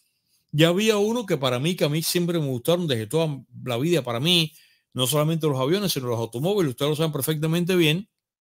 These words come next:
y que conocía viviendo en Cuba la industria automotriz soviética. Ocurre que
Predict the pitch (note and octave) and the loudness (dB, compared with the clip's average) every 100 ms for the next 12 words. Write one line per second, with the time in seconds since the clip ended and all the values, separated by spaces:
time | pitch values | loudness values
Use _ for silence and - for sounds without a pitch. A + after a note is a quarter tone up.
0 | _ _ _ _ - D#3 D#3+ D3 B2+ A2+ | _ _ _ _ -6 -2 -2 -2 -2 -2
1 | G3 F#3 B2 B2 D#3+ F3 D#3+ G3+ G3 D#3 | 2 2 2 0 0 0 0 0 2 2
2 | - - _ _ _ _ - A#2 B2+ D#3+ | 0 -8 _ _ _ _ 0 2 4 2
3 | F#3 E3 D3+ B2 E3+ E3+ F#3 E3+ D3+ D3+ | -2 -2 -2 -2 -2 0 2 2 0 0
4 | G#3+ G#3+ _ _ _ _ _ _ E3 C#3 | -4 -6 _ _ _ _ _ _ 0 2
5 | E3+ G#3 A#3+ F#3+ E3 F3+ F3+ F3+ F3+ | 2 2 2 0 0 2 2 2 -2